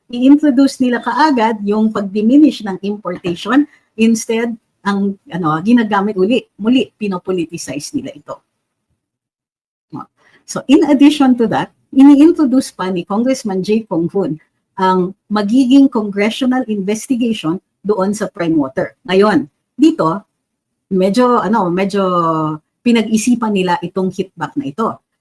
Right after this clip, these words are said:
Prime Wa-, marami nga kaming naririnig na reklamo tungkol sa Prime Water. Mataas ang pagsisingil, mahina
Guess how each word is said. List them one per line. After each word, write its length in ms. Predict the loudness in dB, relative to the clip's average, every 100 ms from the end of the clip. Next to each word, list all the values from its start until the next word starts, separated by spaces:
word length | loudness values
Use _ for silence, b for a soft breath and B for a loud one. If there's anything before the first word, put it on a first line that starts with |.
| _
Prime 320 | 0 4 6
Wa-, 160 | 6 4
marami 400 | 2 4 4 4
nga 240 | 2 -4 _ _ -6
kaming 320 | -2 0 0
naririnig 560 | 0 0 0 0 -4 -4
na 80 | -6
reklamo 560 | -6 -4 -2 -2 -4
tungkol 320 | -4 -6 -6 -6
sa 160 | -8
Prime 240 | -6 -4 -4
Water. 480 | -4 -4 -4 -4 _ _ _ -12
Mataas 640 | -8 -6 -2 -2 -2 -4
ang 80 | -8
pagsisingil, 800 | -8 -10 -10 -2 -2 0 -2 -2
mahina 560 | -4 -6 -4 -4 -4